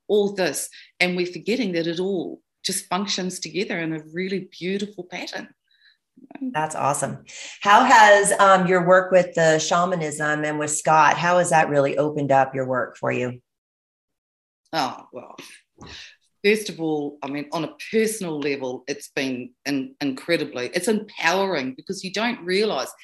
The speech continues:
Speaker 1: again, you know how I'd said before about your body holds on to the
Speaker 2: Mm-hmm.
Speaker 1: system, to the
Speaker 2: Yeah.
Speaker 1: trauma that's happened.
Speaker 2: It does.
Speaker 1: So, you know, that, that as it's stuck in your D N A, and it can be passed from past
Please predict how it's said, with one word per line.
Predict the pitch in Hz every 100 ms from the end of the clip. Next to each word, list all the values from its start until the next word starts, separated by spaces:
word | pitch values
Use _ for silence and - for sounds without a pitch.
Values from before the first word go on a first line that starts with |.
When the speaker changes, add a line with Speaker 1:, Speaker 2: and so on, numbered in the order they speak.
| -
Speaker 1:
again, | 160 214 185
you | 196
know | 311
how | 349 294
I'd | 202
said | - 196 190
before | 185 190 185 180
about | 170 147 - - - -
your | 175
body | - 170 170
holds | 160 170 170 175 160
on | 147 156 254 - _ _ - _
to | -
the | 165 151
Speaker 2:
Mm-hmm. | 147
Speaker 1:
system, | 151 - - - _ - -
to | - 156
the | 139
Speaker 2:
Yeah. | -
Speaker 1:
trauma | 165 156 147
that's | 151 - -
happened. | 147 - - - - _
Speaker 2:
It | -
does. | 139 139 123 -
Speaker 1:
So, | - 190 - _ _ _ -
you | 196
know, | 170 156 - - _ _ 175
that, | 208 196 -
that | 190 - 190
as | 233
it's | 277 -
stuck | - - 240 247
in | 247
your | 214 185
D | 190 196 185
N | 180
A, | 160 147
and | 208 254
it | 254
can | 269 311 285
be | 247 226 -
passed | 202 175 330 - - - -
from | 208 202
past | 175 165 165 - -